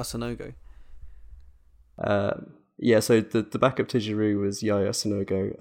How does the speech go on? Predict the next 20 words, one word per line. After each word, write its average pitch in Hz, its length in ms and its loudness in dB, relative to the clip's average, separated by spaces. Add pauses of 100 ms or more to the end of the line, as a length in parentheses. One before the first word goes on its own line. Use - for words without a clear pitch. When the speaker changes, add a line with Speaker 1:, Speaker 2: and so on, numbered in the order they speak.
Speaker 2:
Um, 98 480 -2
Arsenal 113 520 -2
did 104 180 2
also 101 320 0
buy 101 300 -4
Danny 104 320 -2
Welbeck 110 420 0
this 120 160 -6
season, 120 440 -2
who, 107 320 0 (840)
um, 98 400 -2
did - 200 -4
pretty 101 180 -2
well. 101 320 0 (240)
Speaker 1:
Yeah, 127 240 6 (160)
okay. 120 340 -2 (720)
In 135 140 0
terms 175 280 8
of 156 120 6
Giroud, 147 640 8